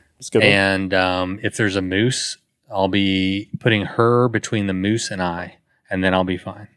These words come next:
Speaker 1: I mean, you guys probably about the same height, so you can just, like,
Speaker 2: We are the
Speaker 1: you can
Speaker 2: same
Speaker 1: be
Speaker 2: height.
Speaker 1: two
Speaker 2: I met her
Speaker 1: hot, two
Speaker 2: once.
Speaker 1: bikes, two humans. You can be a
Speaker 2: Yeah.
Speaker 1: very large,
Speaker 2: Maybe
Speaker 1: scary
Speaker 2: that's a better
Speaker 1: anti-moose
Speaker 2: stri-,
Speaker 1: object.
Speaker 2: we should, we should join forces. I should,
Speaker 1: Voltron
Speaker 2: she's
Speaker 1: style.
Speaker 2: not, yeah, she's not my enemy. She's my friend.
Speaker 1: Yeah.
Speaker 2: We're gonna, we're gonna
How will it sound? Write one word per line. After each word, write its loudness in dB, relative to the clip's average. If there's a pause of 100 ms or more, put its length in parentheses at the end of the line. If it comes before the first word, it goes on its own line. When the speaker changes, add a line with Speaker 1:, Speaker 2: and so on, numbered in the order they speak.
(120)
Speaker 1:
I 6
mean, 6
you 4
guys 4
probably 2
about 2
the -4
same 0
height, 2
so 0
you 4
can 4
just, 2
like, 4
Speaker 2:
We 6
are 8
the 6
Speaker 1:
you 4
can 6
Speaker 2:
same 6
Speaker 1:
be 2
Speaker 2:
height. 0
Speaker 1:
two 4
Speaker 2:
I 6
met 6
her 6
Speaker 1:
hot, 6
two 2
Speaker 2:
once. 4
Speaker 1:
bikes, 2 (180)
two 2
humans. 4
You 2
can 4
be 6
a 6
Speaker 2:
Yeah. 4
Speaker 1:
very 6
large, 2
Speaker 2:
Maybe -6
Speaker 1:
scary 8
Speaker 2:
that's 4
a 6
better 4
Speaker 1:
anti-moose 2
Speaker 2:
stri-, 4
Speaker 1:
object. 6
Speaker 2:
we 2
should, 4
we 2
should 0
join 0
forces. 0
I 8
should, 4
Speaker 1:
Voltron 6
Speaker 2:
she's 4
Speaker 1:
style. 4
Speaker 2:
not, -12
yeah, 2
she's -2
not 0
my 0
enemy. -2
She's -2
my 4
friend. 0
Speaker 1:
Yeah. 4 (100)
Speaker 2:
We're 2
gonna, 4 (120)
we're 2
gonna 2